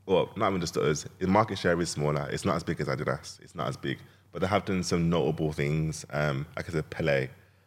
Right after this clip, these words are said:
Um, Clyde sneakers from basketball. So if you're a basketball fan, you've heard of the Clyde sneakers. That was in the eighties. Clyde was a big basketballer. They were one of the first people to say, "Yo, have your own shoe and do your thing." Um,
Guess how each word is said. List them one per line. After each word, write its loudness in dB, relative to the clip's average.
Um, 2
Clyde 2
sneakers -6
from -2
basketball. -4
So -18
if -16
you're -2
a 2
basketball -4
fan, -2
you've -4
heard -6
of -18
the -20
Clyde 0
sneakers. -4
That 0
was -2
in 0
the -4
eighties. -2
Clyde 2
was -2
a -2
big -4
basketballer. 0
They 0
were 4
one 4
of 0
the -8
first 2
people -2
to -6
say, 2
"Yo, 2
have 0
your 2
own 2
shoe 0
and -2
do -2
your 0
thing." -2
Um, 0